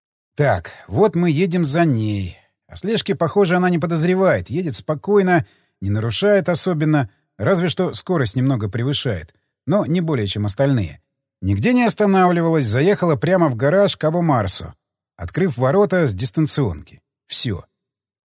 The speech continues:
Не знаю, получили ли мы чего в результате этой слежки или не получили,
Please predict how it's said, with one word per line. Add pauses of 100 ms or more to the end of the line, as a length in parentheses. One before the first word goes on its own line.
(200)
Не
знаю,
получили
ли
мы
чего
в
результате
этой
слежки
или
не
получили,